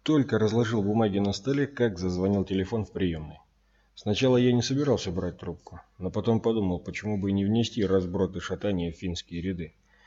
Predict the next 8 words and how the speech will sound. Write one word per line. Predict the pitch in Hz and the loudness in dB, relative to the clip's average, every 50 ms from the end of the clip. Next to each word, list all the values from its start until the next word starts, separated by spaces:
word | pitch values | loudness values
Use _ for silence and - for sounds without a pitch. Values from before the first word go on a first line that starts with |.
| _ _ _ _ _ _ _ _ _ _ | _ _ _ _ _ _ _ _ _ _
Поэтому | - 107 123 147 147 - 151 156 156 139 | 4 6 6 6 6 4 2 2 2 2
все-таки | - - 123 120 117 117 - - | 0 0 0 0 0 0 -4 -4
подошел | - 107 98 - - - 104 85 | -4 -4 -4 -4 -2 -4 -4 -2
к | 76 | -2
телефону | 92 95 95 92 - 139 135 127 101 90 | 0 0 0 0 0 -2 0 0 0 0
и | |
взял | 82 92 104 107 95 | 0 0 0 0 0
трубку. | 87 90 87 - - - 90 | -2 -6 -8 -8 -12 -20 -20